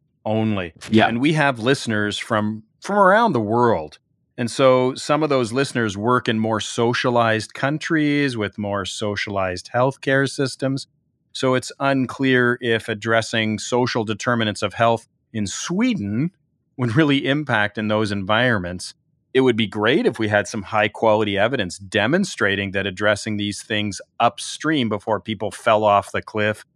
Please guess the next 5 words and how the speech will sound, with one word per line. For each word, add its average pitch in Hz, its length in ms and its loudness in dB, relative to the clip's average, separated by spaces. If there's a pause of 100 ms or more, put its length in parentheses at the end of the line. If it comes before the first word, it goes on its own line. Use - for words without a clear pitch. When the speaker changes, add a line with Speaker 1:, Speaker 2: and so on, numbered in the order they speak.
(240)
Speaker 1:
and 101 140 -6
had 104 260 2
an 101 220 -4
asthma 104 400 -4
exacerbation, 98 1120 -2